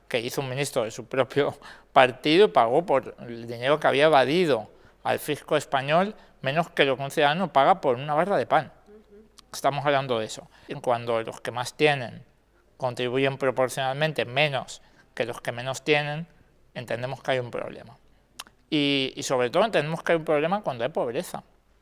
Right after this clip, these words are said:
No es la, la riqueza de unos pocos lo que, eh, lo que más nos indigna, lo, lo, lo que a mí me hizo salir de mi casa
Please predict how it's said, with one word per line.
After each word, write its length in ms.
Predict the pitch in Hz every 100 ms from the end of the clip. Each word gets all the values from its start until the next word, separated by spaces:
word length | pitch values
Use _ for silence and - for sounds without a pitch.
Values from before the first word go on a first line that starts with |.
| _ _ _ _
No 340 | 131 127 160 180
es 400 | 175 - - - _ _ _ _ -
la, 640 | 131 127 123 120 123 127 -
la 260 | 143 123
riqueza 560 | 117 123 123 165 - 135
de 80 | 127
unos 300 | 131 135 -
pocos 420 | 170 180 160 120
lo 180 | 120 123
que, 320 | 127 117 - _ - - - -
eh, 360 | 131 117 - - - - _ _ _
lo 180 | - 127
que 200 | 131 120
más 560 | 123 139 143 135 - - - _ _ _
nos 340 | - 131 127 -
indigna, 580 | 127 151 208 170 123 113
lo, 300 | 117 123 - - - -
lo, 400 | 139 131 131 123 -
lo 260 | 139 131 127
que 100 | 127
a 60 |
mí 160 | 135 160
me 180 | 156 151
hizo 560 | 147 156 135 127 - - -
salir 400 | - 139 135 143
de 80 | 139
mi 120 | 135
casa 600 | 127 143 131 135 123 120